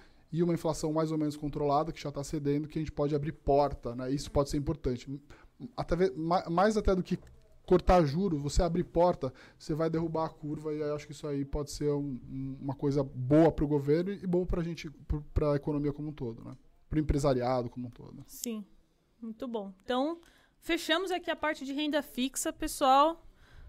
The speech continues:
Speaker 2: É, o Renato explicou bem aí pra vocês, né, as oportunidades do pós, da inflação. E vamos falar então de renda variável. É, vamos começar com fundos multimercados.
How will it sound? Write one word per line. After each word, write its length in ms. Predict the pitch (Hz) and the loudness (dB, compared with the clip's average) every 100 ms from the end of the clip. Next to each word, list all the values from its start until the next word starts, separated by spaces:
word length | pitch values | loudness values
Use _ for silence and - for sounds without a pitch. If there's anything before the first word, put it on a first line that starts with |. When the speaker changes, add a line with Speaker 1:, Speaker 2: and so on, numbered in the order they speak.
| - - - | -16 -14 -8
Speaker 2:
É, 840 | 214 214 208 202 202 196 196 190 | -4 -2 -2 -4 -6 -8 -10 -12
o 20 | 190 | -8
Renato 500 | 214 220 233 240 240 _ _ _ | -4 0 -2 -2 -12 _ _ _
explicou 500 | - - 220 - 240 | -18 -12 -8 -4 -4
bem 360 | 196 233 262 | 2 2 4
aí 160 | 247 247 | 2 -2
pra 200 | 240 226 | -4 -6
vocês, 420 | 208 - 240 240 | -6 -6 -4 -2
né, 60 | 226 | -4
as 120 | 220 | -4
oportunidades 720 | 220 226 220 226 208 214 - | -4 -6 -4 -2 0 -2 -2
do 80 | 202 | -12
pós, 480 | - 214 233 247 226 | -4 2 4 4 2
da 100 | 208 | -6
inflação. 840 | 208 - 185 - - 220 247 302 - _ - - - _ | -10 -10 -10 -8 -4 0 0 -2 -6 _ -20 -20 -20 _
E 60 | 247 | 0
vamos 220 | 269 320 | 0 0
falar 180 | 330 320 | -2 -2
então 220 | 294 285 | -4 -6
de 100 | 302 | -6
renda 240 | 294 294 | -4 -4
variável. 580 | 277 294 311 220 208 190 190 - - _ _ | -2 -2 2 2 0 -4 -8 -16 -20 _ _
É, 340 | 214 208 202 196 | -8 -6 -6 -4
vamos 200 | 220 339 | -2 0
começar 320 | 403 359 349 | 0 0 0
com 140 | 349 330 | -2 -4
fundos 440 | 320 330 320 - | -4 -2 -2 -2
multimercados. 1200 | 247 294 330 320 339 339 233 196 185 - - - | 0 0 0 0 -2 0 -4 -4 -8 -12 -14 -14